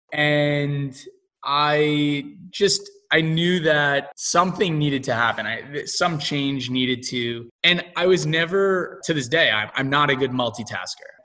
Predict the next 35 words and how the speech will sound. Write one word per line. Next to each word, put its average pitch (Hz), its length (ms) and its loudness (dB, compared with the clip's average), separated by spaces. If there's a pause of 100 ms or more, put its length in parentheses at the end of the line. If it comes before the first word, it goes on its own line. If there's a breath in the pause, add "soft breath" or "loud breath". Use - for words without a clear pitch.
I 127 80 6
don't 160 220 0
have, 135 560 0 (100)
there 147 120 4
are 135 100 2
people 170 280 0
that 147 100 6
I 135 100 2
meet 131 380 0
that 123 100 0
are 127 80 0
capable 143 380 2
of 127 80 -2
doing 120 320 -2
ten 151 320 0
things 127 400 0
great 117 420 -2 (220)
at 117 140 -4
the 123 80 -2
exact 113 320 0
same 110 180 -6
time. 107 240 -4
And, 110 180 -4
and 135 140 -2
that's 127 400 0
not 120 240 -2
me. 120 180 -6
So 123 200 -2
I 117 100 2
understood 139 540 0
my 127 160 0
weakness 123 500 -2
and 117 240 -6
understood 123 460 -4
that 110 160 -4